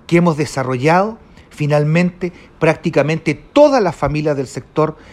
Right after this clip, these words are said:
van a terminar con agua potable en sus hogares. Era un sueño, un sueño que hoy día estamos haciendo realidad. Y lo más importante, con esto se termina la época de acarrear agua en baldes.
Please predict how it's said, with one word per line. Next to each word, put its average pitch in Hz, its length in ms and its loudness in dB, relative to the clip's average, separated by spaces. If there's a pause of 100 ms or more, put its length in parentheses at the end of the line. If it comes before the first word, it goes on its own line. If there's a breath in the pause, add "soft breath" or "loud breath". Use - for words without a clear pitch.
(140)
van 156 260 2
a 156 100 2
terminar 139 500 0 (240 loud breath)
con 151 220 2
agua 156 400 2
potable 143 560 2
en 143 100 -2
sus 123 240 -6
hogares. 104 480 -2 (380 soft breath)
Era 175 160 4
un 160 100 2
sueño, 135 540 0 (260 soft breath)
un 127 140 -4
sueño 165 320 0
que 151 80 -2
hoy 131 100 0
día 185 340 0 (240 soft breath)
estamos 151 460 -2
haciendo 151 600 -2 (280 loud breath)
realidad. 139 600 2 (300 soft breath)
Y 156 60 -2
lo 151 100 2
más 208 240 0
importante, 190 680 -2
con 139 160 -2
esto 180 480 -2 (260 loud breath)
se 147 200 -4
termina 160 400 0
la 156 120 4
época 175 580 0 (260 soft breath)
de 139 100 -2
acarrear 143 380 0
agua 147 240 0
en 120 160 -4
baldes. 175 680 0